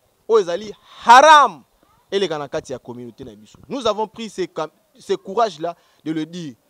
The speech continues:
S'il vous plaît, bo accepter tolobaka na bino. Bolingi toloba te. Tokoya, bokobengisa biso, tokoya ba réunion ya communauté. Mais soki tokomi wana, tobandi kopesa makanisi na biso tant que jeunesse, bozolinga te.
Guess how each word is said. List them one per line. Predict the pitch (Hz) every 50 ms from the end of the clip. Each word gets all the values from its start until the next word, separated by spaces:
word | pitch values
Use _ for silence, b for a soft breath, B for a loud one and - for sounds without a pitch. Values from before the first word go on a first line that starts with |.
| _ _ _ _ _ _ _
S'il | _ - 277 254
vous | 185 202 190
plaît, | - - 220 220 220 208 b b b b b -
bo | 190 220
accepter | 185 - - - 165 - - 190 -
tolobaka | 175 165 156 143 131 127 123 123
na | 117 117
bino. | 120 135 143 135 127 b b _
Bolingi | 185 214 233 240 254 285 285
toloba | - 285 262 220 185 185 170
te. | - - b b b _
Tokoya, | - 285 240 269 269 269 285 302 294 254
bokobengisa | 233 226 240 233 320 320 277 240 - 220
biso, | 208 220 214 254
tokoya | - 214 185 190 208 226
ba | 208 190
réunion | 170 160 165 175 196 185
ya | 160
communauté. | - 165 156 160 160 156 156 - - 165 b b b
Mais | - 185
soki | 180 277 247
tokomi | 233 202 - 262 269 269 269
wana, | 269 269 269 269 269 -
tobandi | - 175 170 202 233
kopesa | - 214 190 - 214 - 208
makanisi | 170 165 156 - 156 151 - -
na | 160
biso | 156 - 165
tant | - 185 180
que | 156 160
jeunesse, | 135 135 156 165 185 175 - b b b -
bozolinga | 165 180 196 202 196 175 151 147 143 139
te. | - _